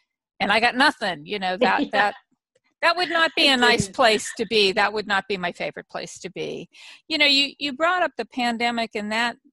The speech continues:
Speaker 1: that was one of the things I wanted to talk about, because obviously we've got the pandemic, we've got the riots, we have so many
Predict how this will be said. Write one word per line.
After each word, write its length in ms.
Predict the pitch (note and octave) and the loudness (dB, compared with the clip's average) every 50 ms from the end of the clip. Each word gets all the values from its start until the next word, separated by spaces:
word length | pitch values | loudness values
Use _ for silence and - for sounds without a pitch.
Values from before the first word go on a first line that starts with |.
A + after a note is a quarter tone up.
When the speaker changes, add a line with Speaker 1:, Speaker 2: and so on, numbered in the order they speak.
| _ _ - | _ _ -2
Speaker 1:
that 140 | C4 C4 B3 | -2 -2 0
was 260 | C4+ C4+ C4+ B3+ - | -2 -4 -4 -4 -4
one 240 | B3+ B3 B3 A#3 A3+ | -4 -4 -2 -2 -4
of 60 | G#3+ | -6
the 100 | G#3+ G#3+ | -8 -8
things 300 | - A#3+ A3+ A3 G#3+ - | -8 -8 -10 -10 -10 -10
I 60 | A3+ | -10
wanted 320 | G#3+ G3+ G#3+ G#3+ G#3+ G3 G3+ | -10 -8 -8 -8 -8 -8 -8
to 160 | G3+ - - | -10 -10 -8
talk 180 | - A#3 C#4+ - - | -6 -6 -6 -6 -8
about, 260 | A3+ G#3+ F#3+ F3 F3+ - | -6 -4 -4 -4 -4 -6
because 720 | - A#3+ - - - B3+ A#3+ A#3 A3+ A3 G#3+ G#3 - - _ _ _ _ _ _ _ _ _ _ _ _ _ _ _ _ _ _ _ - | -8 -12 -10 -8 -6 -2 -2 -2 -2 -2 -6 -8 -12 -16 _ _ _ _ _ _ _ _ _ _ _ _ _ _ _ _ _ _ _ 0
obviously 640 | - B3 B3+ B3+ A3 A3 G3+ G3 - - - F#3 F3+ | 2 4 4 4 2 0 -2 -4 -4 -8 -12 -10 -10
we've 200 | - C4+ B3+ - | -10 -12 -8 -4
got 200 | - F3+ F#3 - | -2 -2 -2 -4
the 100 | A3 - | -8 -10
pandemic, 600 | - A3+ A3 G#3+ G#3 F3 G3+ F#3 F3+ E3+ E3+ - | -8 -6 -4 -4 -4 -2 -4 -4 -4 -6 -10 -10
we've 140 | - G3 F#3 | -10 -10 -8
got 180 | - F#3+ F#3+ - | -6 -8 -8 -8
the 100 | G#3+ G3 | -10 -8
riots, 320 | F#3+ F#3 F#3 F#3 - - | -6 -4 -4 -6 -6 -6
we 80 | B3+ B3 | -6 -4
have 100 | A#3+ A#3 | -4 -4
so 720 | - - - - - - - - - C#4 B3+ C4+ C#4+ D4 | -4 -6 -6 -6 -6 -6 -6 -4 -2 0 0 0 -2 -4
many 640 | D4+ C#4+ C#4+ C4+ C4 B3+ B3 A#3 A#3 A#3 A3+ A#3 | -4 -4 -2 -2 -2 -2 -2 -4 -4 -6 -8 -10